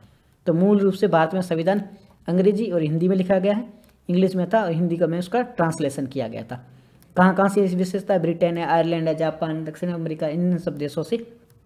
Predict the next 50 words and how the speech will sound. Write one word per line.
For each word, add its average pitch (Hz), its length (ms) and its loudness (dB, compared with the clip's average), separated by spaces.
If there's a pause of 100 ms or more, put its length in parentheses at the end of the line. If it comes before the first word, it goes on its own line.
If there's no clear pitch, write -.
(500)
इसलिए 196 200 2
भारत 160 200 4
को 175 100 -2
कहा 160 160 4
जाता 147 240 -2
है, 180 60 2
भारत 156 200 2
का 160 100 -4
संविधान 156 340 -2
है 190 60 -4
उद्धार 156 340 2
का 143 120 -2
संविधान 117 400 -6
है, 120 60 -12
इन, 156 160 -2
इन 151 120 0
देशों 139 240 -4
से 175 140 -6
लिया 143 220 -2
गया। 131 120 -4
तो 135 260 -10 (300)
इन 160 60 -2
देशों 156 260 2
के 151 100 -2
नाम 147 240 -2
आपको 139 200 -2
पता 143 240 -2
होना 147 180 -2
चाहिए 208 240 -6 (240)
और 131 60 -10
क्या 151 140 2
क्या 156 120 -4
चीज़ें 147 300 -4
हैं 185 220 -6 (240)
वो 147 120 2
भी 160 100 0
आपने 147 200 2
लक्ष्मीकांत 127 480 -2
में 139 140 -4
पढ़ी 131 220 2
होगी। 110 280 -6 (400)
विशेषता 202 460 2
वही 190 300 2
है, 190 120 -2 (600)
विशेष 175 300 -2
का, 160 320 -2
विश्व 160 280 0
का 170 100 2
सबसे 170 260 -2
लंबा, 165 500 -2